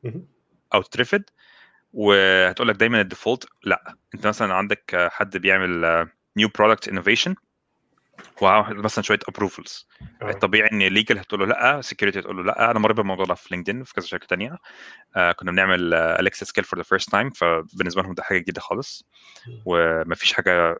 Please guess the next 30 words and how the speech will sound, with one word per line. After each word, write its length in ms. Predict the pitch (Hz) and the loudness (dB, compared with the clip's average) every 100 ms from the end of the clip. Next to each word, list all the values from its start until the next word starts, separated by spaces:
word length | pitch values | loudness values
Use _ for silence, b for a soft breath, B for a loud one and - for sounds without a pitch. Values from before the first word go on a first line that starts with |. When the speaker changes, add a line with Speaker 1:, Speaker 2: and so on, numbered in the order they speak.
| - | -8
Speaker 2:
في 140 | - | -4
ال 440 | 85 82 82 82 82 | -2 0 0 0 0
end 240 | 101 92 | 0 2
user 100 | 95 | 2
agreement 500 | 87 85 92 104 - | 2 2 2 0 -2
بتقول 460 | - - 92 87 82 | -16 -8 -4 -2 0
إن 140 | 82 | -2
إحنا 180 | 87 - | -2 -4
ممكن 200 | 90 - | -6 -4
نجمع 280 | 85 87 85 | -2 0 0
صوت 300 | - 95 113 | 0 -2 -2
أو 140 | 92 | -4
نسمع 240 | 85 - 85 | -4 -2 -2
صوتك، 360 | - 90 139 - B B B B | -2 -2 -2 -4 B B B B
فلازم 440 | - 87 82 85 85 | -2 2 2 2 -2
نروح 280 | 85 87 - | -4 -4 -4
نشوف 180 | - | -2
بقى 100 | 82 | 0
إيه، 180 | 85 87 _ b | 2 2 _ b
هنغير 300 | 95 90 90 | -2 2 0
كام 160 | - 87 | -2 -8
حاجة 260 | - 87 | -4 -2
في 160 | 85 - | -2 -4
التفاصيل 800 | 78 78 80 85 - - 90 90 | -10 -8 -8 -8 -12 -16 -12 -6
بقى 120 | 87 | -2
ال 140 | 85 85 | -2 0
legal 260 | 101 101 | 2 0
وال 180 | 87 80 | -2 -8
security 480 | - - 101 104 - | -10 -2 2 2 2
و 100 | 107 | -2